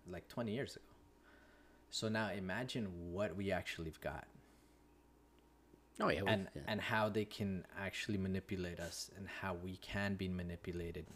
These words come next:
Speaker 1: and how easy it is. You know what I mean? Like, if we're talking about deepfakes, we can fake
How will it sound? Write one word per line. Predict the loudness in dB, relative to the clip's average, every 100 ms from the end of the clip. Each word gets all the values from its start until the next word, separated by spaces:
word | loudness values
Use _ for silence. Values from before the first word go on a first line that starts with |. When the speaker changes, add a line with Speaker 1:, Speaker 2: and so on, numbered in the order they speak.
| -18 -18 -4
Speaker 1:
and | 0
how | 2 2
easy | 2 2 2 2 2 2
it | 0
is. | -2 -4 -6 -8 -14 -20 -20 -20 -20 -20 -20 -20 -4
You | 2
know | 4
what | 4
I |
mean? | 4 4 4
Like, | 2 -2 -8 -20 -20 -20 -20 -20 -18 0
if | 4
we're |
talking | 10 8 10
about | 4 4
deepfakes, | 2 0 0 0 0
we | -2
can | -2
fake | -4 -2 -4 -4